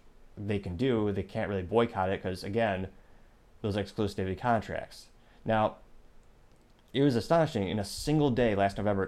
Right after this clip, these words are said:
two million Taylor Swift tickets were sold on their website, despite all the crashes and all the myriad of issues that went down with it.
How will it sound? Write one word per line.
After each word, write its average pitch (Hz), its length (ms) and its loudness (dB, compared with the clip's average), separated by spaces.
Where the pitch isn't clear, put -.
two 160 380 0
million 120 540 2
Taylor 110 240 0
Swift 104 240 -4
tickets 101 260 -4
were 95 60 -6
sold 95 440 -2
on 107 140 2
their 104 100 0
website, 95 640 2
despite 151 460 0
all 95 120 0
the 90 60 -4
crashes 95 600 -2
and 90 320 -10
all 98 460 2
the 92 260 -6
myriad 98 440 -2
of 87 80 -6
issues 95 380 -2
that 85 200 -8
went 87 240 -10
down 95 260 -4
with 156 200 2
it. - 160 -14